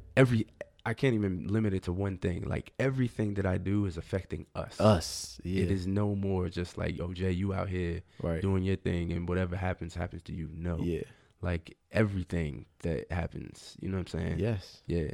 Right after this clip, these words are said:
Speaker 1: like, what I eat impacts her.
Speaker 2: I was just thinking about
Speaker 1: What
Speaker 2: that.
Speaker 1: I, yeah, like,
Speaker 2: I'm
Speaker 1: what
Speaker 2: thinking
Speaker 1: I
Speaker 2: about
Speaker 1: think
Speaker 2: how, like, uh,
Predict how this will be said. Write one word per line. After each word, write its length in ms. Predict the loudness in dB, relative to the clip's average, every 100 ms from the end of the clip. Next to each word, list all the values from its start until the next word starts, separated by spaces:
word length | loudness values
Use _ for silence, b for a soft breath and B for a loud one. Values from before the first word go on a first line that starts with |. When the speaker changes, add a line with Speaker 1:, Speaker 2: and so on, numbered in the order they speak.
| -6
Speaker 1:
like, 340 | -6 -6 -8 -16 -6
what 180 | 2
I 160 | 4 4 2
eat 200 | -2 -2 _ -20 _ -6
impacts 460 | -6 -2 -4 -4 -8
her. 260 | -8 -2 6
Speaker 2:
I 60 | 8
was 100 | 8
just 120 | 6
thinking 220 | 4 4
about 220 | 4 4
Speaker 1:
What 120 | 4 4
Speaker 2:
that. 200 | 4 2
Speaker 1:
I, 40 | -2 4
yeah, 280 | 8 8 8
like, 220 | 4 2
Speaker 2:
I'm 60 | 4
Speaker 1:
what 80 | 8
Speaker 2:
thinking 160 | 8 12
Speaker 1:
I 20 |
Speaker 2:
about 160 | 12
Speaker 1:
think 100 | 12 12
Speaker 2:
how, 120 | 8
like, 300 | 6 4
uh, 40 | 4